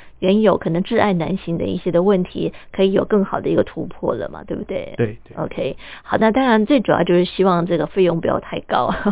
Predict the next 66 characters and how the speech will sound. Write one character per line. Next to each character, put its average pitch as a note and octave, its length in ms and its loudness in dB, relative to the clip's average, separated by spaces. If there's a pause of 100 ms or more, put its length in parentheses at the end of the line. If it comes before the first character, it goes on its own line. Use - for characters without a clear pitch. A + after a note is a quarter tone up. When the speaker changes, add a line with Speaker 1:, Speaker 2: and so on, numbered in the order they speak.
(120)
Speaker 1:
<laughs> - 260 -12
因 G#3+ 120 0
为 A#3+ 40 8
我 G#3+ 60 8
们 F3+ 80 4
都 F#3+ 100 4
知 F#3+ 140 4
道 F#3 100 8
很 E3 140 -4
多 F3+ 80 2
新 F#3 160 -2
的 E3+ 120 0
技 F3 220 -2
术 - 180 -4
了， - 180 -2
这 G3+ 120 0
个 F#3+ 80 2
手 - 180 -4
术 F#3+ 120 0
费 G3 160 -2
用 F3+ 140 2
都 F3+ 100 6
相 G#3 240 0
当 A3 180 0
相 G3+ 140 -2
当 G3+ 100 2
昂 D3+ 300 -4
贵 F3 240 0
哦。 - 140 -2 (260)
如 A#3+ 140 4
果 A3+ 80 8
没 G3 120 4
有 F#3 100 4
健 F3 180 0
保 E3 120 2
给 - 140 -4
付 - 140 -6
的 E3+ 120 0
话 - 200 -6
呢， - 120 -4
可 G#3 120 -2
能 F#3 100 0
对 A3 140 4
一 B3 40 2
般 C4 160 2
民 G3 120 2
众 F#3+ 140 0
来 E3 180 0
讲 E3+ 220 0 (280)
支 A#3 160 0
付 A3+ 160 -2
不 F#3 140 -2
起 - 340 -10
这 G#3+ 60 -4
样 F3+ 100 0
的 D#3 80 -4
一 - 100 -6
个 - 200 -2
医 G3+ 160 -2
疗 D3+ 140 0
费 E3+ 200 -4
用， - 260 -2
可 G3+ 120 -4
能 B3 120 -2
就 G4 120 6
是， D4 340 2